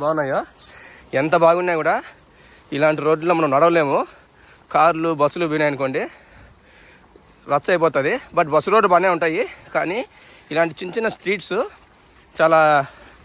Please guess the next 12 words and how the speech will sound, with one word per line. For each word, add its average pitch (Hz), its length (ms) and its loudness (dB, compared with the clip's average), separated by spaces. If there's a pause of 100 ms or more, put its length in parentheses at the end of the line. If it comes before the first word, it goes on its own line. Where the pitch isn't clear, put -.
(500)
కష్టంగా 196 380 0
ఉంటాయన్నమాట. 156 360 -2 (120)
ఎందుకంటే 180 320 -4 (460)
వీటి 170 140 -4 (100)
దగ్గర 190 180 -2 (160)
కొన్ని 190 220 -4
కార్లే 202 260 2
పోతాయి, 156 320 -4 (400)
అదే 151 160 -6
వీటిపైన. 165 320 -4 (840)
యాక్చువల్గా 170 480 4 (500)
ఈ 143 40 -2